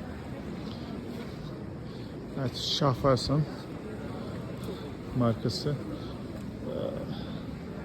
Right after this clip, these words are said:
Ee, evet, işte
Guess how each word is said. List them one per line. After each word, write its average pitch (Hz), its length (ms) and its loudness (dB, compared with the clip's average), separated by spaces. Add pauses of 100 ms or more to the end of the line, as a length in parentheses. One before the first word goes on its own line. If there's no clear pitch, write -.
(600)
Ee, - 40 -2 (1000)
evet, 120 280 0
işte - 240 2